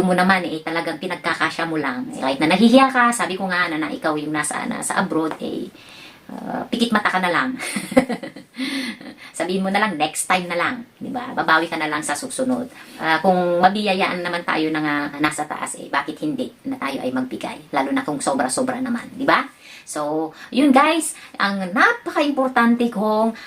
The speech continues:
i-a-advise sa inyo, kung binabalak nyo talagang, ah, magbakasyon, ah, magtabi na kayo. Two years from now, di ba? Ah, mag-, yung finish contract nyo na dalawang taon, eh, umpisahan nyo na, ngayon pa lang, na mag-set aside na kayo dun sa inyong natatanggap na sweldo.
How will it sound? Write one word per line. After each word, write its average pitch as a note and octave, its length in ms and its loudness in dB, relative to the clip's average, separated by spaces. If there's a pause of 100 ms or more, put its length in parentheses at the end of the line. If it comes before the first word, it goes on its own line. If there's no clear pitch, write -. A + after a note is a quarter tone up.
i-a-advise F3 720 4
sa D#3 80 2
inyo, D3+ 480 2
kung D3 160 -4
binabalak F#3+ 560 2
nyo G#3+ 80 -6
talagang, F#3+ 400 0
ah, D3+ 160 -4
magbakasyon, G#3 800 4 (320)
ah, - 240 -6
magtabi A3 400 0
na G3+ 160 0
kayo. C#3+ 320 0 (160)
Two F#3 160 4
years G3 240 4
from A#3 240 6
now, B3+ 400 4
di - 160 -10
ba? A3 400 -2
Ah, - 320 -10 (320)
mag-, C3+ 160 -4 (240)
yung D#3 240 -2
finish D#3+ 240 -2
contract E3+ 400 0
nyo E3+ 80 -4
na E3 80 -6
dalawang F3 320 2
taon, G3+ 400 0
eh, B3+ 80 -2
umpisahan B3+ 480 4
nyo A#3+ 80 6
na, G#3 240 2
ngayon G#3+ 240 -4
pa A3 80 0
lang, G3 320 4
na A3 240 -4
mag-set G#3 400 -2
aside A3+ 240 -2
na G#3+ 80 0
kayo A3+ 240 2
dun F#3+ 160 -2
sa - 80 -4
inyong G3 640 -2
natatanggap E3+ 560 0
na E3+ 80 -4
sweldo. B3+ 640 -2